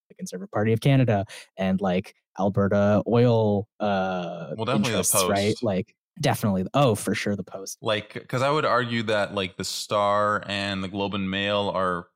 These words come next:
Speaker 2: more center.
Speaker 1: Mm, yeah.
Speaker 2: Center
Speaker 1: That's
Speaker 2: newspapers,
Speaker 1: fair.
Speaker 2: especially, like, I don't know if you ever read anything from the Post, which I don't suggest you do because the Post is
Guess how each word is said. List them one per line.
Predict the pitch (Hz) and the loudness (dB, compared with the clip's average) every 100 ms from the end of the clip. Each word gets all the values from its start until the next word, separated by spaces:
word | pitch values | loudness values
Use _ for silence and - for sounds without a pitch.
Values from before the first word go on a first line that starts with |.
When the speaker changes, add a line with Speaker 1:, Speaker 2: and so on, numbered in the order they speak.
| _ | _
Speaker 2:
more | 135 131 131 120 107 87 - | -6 -2 0 0 -2 -8 -14
center. | - - 117 127 160 190 - _ | -12 -8 -6 -6 -6 -8 -12 _
Speaker 1:
Mm, | 160 143 120 - _ - | 4 4 4 -2 _ -2
yeah. | 117 107 | 0 0
Speaker 2:
Center | 127 127 147 147 151 | -2 -6 -4 -4 -2
Speaker 1:
That's | 151 | 2
Speaker 2:
newspapers, | 117 113 | 2 0
Speaker 1:
fair. | - | -6
Speaker 2:
especially, | 113 139 143 147 | -6 -6 -4 -2
like, | 113 104 | -2 -2
I | 107 | -4
don't | 117 | -4
know | 107 | -4
if | - | -4
you | 101 | -6
ever | - 92 95 | -4 -2 -2
read | 95 92 | 0 -2
anything | 98 101 101 | -2 -4 -8
from | 107 | -8
the | 101 | -8
Post, | - 107 107 | -6 -6 -6
which | 87 | -8
I | 85 | -8
don't | 92 90 - | -6 -6 -8
suggest | 98 87 87 - | -10 -8 -10 -10
you | |
do | 90 95 | -10 -10
because | 101 98 92 - | -10 -16 -20 -20
the | - - | -20 -18
Post | 95 - | -18 -18
is | - 90 | -20 -20